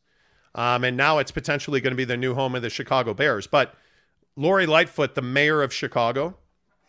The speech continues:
suggested that they put a dome on current Soldier Field. And I just wanna say, hell no.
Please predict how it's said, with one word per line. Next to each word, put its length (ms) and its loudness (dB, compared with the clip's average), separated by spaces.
suggested 640 0
that 140 -2
they 100 0
put 160 -4
a 100 -2
dome 600 0
on 180 -6
current 360 -4
Soldier 320 -6
Field. 320 -12
And 380 4
I 160 6
just 260 0
wanna 220 2
say, 420 2
hell 520 0
no. 380 -6